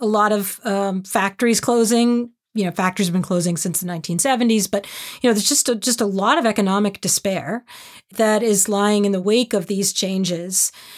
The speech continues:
And, you know, we're sort of constantly asked to look away from that despair and that economic suffering and that, that hardship and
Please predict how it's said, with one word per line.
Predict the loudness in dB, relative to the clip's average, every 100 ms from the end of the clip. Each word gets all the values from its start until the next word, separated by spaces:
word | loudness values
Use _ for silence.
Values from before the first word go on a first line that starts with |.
| -18 0
And, | 4 4 4 0 -4
you | 0 2
know, | 4
we're | 2
sort | 2 0
of | 0
constantly | 2 2 2 -2 -2
asked | 0 -2 0
to | 0
look | 2
away | 0 2 2
from | 2 2 2
that | 2 0
despair | -4 -2 -4 -4 -6 -8
and | 0 2
that | 4 2
economic | 2 0 0 -2
suffering | -2 0 0
and | 0 -2
that, | -4
that | -4 -4
hardship | 0 2 4 4 0 -2 -8 -18 -16 -16 -16 -14 0
and | 2 4 4 2